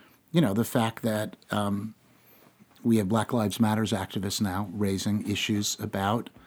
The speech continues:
uh, mass incarceration of African Americans. It feels very uncomfortable to a lot of Americans to be confronted with that, as I'm sure it felt very uncomfortable to be confronted by, um, anti-segregation marchers,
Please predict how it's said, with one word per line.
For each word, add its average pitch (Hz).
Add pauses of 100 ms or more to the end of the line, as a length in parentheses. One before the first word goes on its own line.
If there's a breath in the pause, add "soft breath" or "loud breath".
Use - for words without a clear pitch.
(320 soft breath)
uh, 104
mass 107
incarceration 101
of 98
African 98
Americans. 135 (540 soft breath)
It - (320)
feels 123
very 104
uncomfortable 110
to -
a -
lot 95
of 98
Americans 110
to -
be 92
confronted 110
with 95
that, 82 (360)
as 104
I'm 101
sure 139
it 101
felt 104
very 107
uncomfortable 101 (420 loud breath)
to 101
be 104
confronted 104
by, 101 (180)
um, 104
anti-segregation 113
marchers, 101